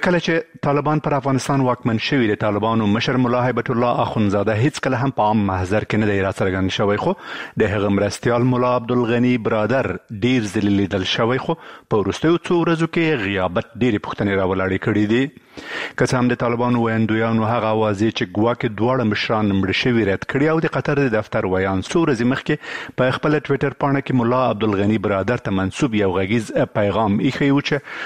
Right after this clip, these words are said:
نوموړی پکې د خلکو اوازې ردوي او وایي په یوه مشورتي سفر کندهار ته تللی دی. دغه راز د هغه یوه مرستیال هم د دوشنبې په ورځ د ملا برادر په قلم د یوه لیک تصویر خپور کړی و چې وایي دی په کندهار کې دی. د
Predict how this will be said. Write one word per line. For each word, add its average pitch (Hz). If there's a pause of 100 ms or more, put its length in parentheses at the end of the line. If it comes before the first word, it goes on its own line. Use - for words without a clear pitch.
(200)
نوموړی 135
پکې 139
د 127
خلکو 131
اوازې 101
ردوي 98
او - (140)
وایي 117
په 135
یوه 127
مشورتي 113
سفر 98
کندهار 101
ته -
تللی 92
دی. 131 (680)
دغه 117
راز 117
د 120
هغه 120
یوه 117
مرستیال 113
هم 117
د 110
دوشنبې 110 (100)
په 107
ورځ 107
د 107
ملا 107
برادر 104
په -
قلم 147
د 143
یوه 135
لیک - (200)
تصویر 143
خپور 156
کړی 151
و 147
چې -
وایي 147 (440)
دی 143
په -
کندهار 95
کې 127
دی. 151 (680)
د 143